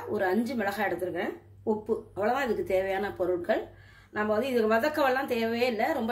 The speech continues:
டேஸ்டா இருக்கும். இப்ப நம்ம இதை எப்படி அரைச்சு எடுத்துட்டு வந்துடுறேன். அரைச்சு எடுத்து வந்து எப்படி செய்யறது நான் காட்டுறேன். வெங்காயம், ரெண்டு வெங்காயம் நான் அதை தோலை உரிச்சிட்டு கழுவி கட் பண்ணிருக்கேன். அதையும் அப்படியே வதக்க வேண்டாம், அப்படியே இப்படியே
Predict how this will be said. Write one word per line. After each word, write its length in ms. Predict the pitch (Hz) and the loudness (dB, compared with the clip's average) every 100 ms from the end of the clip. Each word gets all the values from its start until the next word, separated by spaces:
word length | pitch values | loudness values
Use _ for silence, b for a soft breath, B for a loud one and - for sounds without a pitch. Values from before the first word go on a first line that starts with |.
| 233 | 0
டேஸ்டா 380 | 240 - - 220 | 0 0 -2 -4
இருக்கும். 320 | 180 170 320 523 - b b 233 | -4 -4 -4 -4 -12 b b -6
இப்ப 160 | 247 | -2
நம்ம 240 | 240 226 381 403 | 0 0 -2 -2
இதை 140 | 202 196 180 | -2 0 0
எப்படி 200 | 202 202 180 - - - b b b | 0 0 0 -2 -16 -20 b b b
அரைச்சு 220 | 208 240 | -4 2
எடுத்துட்டு 240 | 254 226 240 | 2 2 0
வந்துடுறேன். 300 | 190 202 415 392 220 | 2 0 -4 -4 -6
அரைச்சு 180 | 226 247 | -2 -4
எடுத்து 180 | 220 | -4
வந்து 140 | 247 427 | -4 -2
எப்படி 180 | 220 240 220 175 | -2 0 0 0
செய்யறது 260 | 185 180 185 | -2 -6 -6
நான் 140 | 190 165 | -6 -8
காட்டுறேன். 320 | 156 - - | -10 -14 -2
வெங்காயம், 420 | 254 294 285 453 539 - - 214 | 2 4 4 2 -2 -14 -10 -4
ரெண்டு 200 | 254 277 285 | -2 4 4
வெங்காயம் 500 | 254 277 262 254 415 - 349 | 4 2 2 2 -2 -4 0
நான் 160 | 220 208 | 2 4
அதை 100 | 202 226 | 4 4
தோலை 220 | 233 233 | 0 0
உரிச்சிட்டு 360 | 233 233 226 339 605 - - | -4 -6 -6 -4 -4 -6 0
கழுவி 340 | 220 262 294 349 - b b b | 2 2 -2 -4 -4 b b b
கட் 160 | 202 208 | -2 0
பண்ணிருக்கேன். 440 | 220 202 226 339 415 | -2 -2 -2 -4 0
அதையும் 280 | 208 262 277 | 0 2 2
அப்படியே 340 | 190 240 254 - - 208 | 2 0 0 0 -2 2
வதக்க 320 | 220 277 302 247 | 4 4 4 4
வேண்டாம், 300 | 220 240 - - - - | 2 0 -2 -8 -18 -10
அப்படியே 340 | 190 247 233 339 - - | -8 -4 0 0 -2 -12
இப்படியே 200 | 214 196 | 2 4